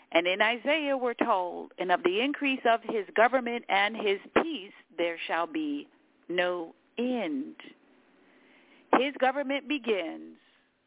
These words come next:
when the war to end all wars, the war of wars, the battle of Armageddon, is fought and won.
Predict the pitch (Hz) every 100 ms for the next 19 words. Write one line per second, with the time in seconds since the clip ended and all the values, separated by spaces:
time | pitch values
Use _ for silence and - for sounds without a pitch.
0 | _ _ _ _ _ 202 208 185 180 185
1 | 190 202 247 277 _ _ _ _ _ _
2 | _ _ _ _ _ _ _ 240 220 196
3 | 196 185 226 330 277 170 156 143 - _
4 | _ _ _ _ _ _ 165 156 151 151
5 | 180 247 320 226 220 - _ 156 160 165
6 | 165 165 160 160 190 202 214 196 180 -
7 | 175 160 - - _ _ _ - 175 165
8 | 156 156 147 - _ _ _ 165 160 143
9 | 147 135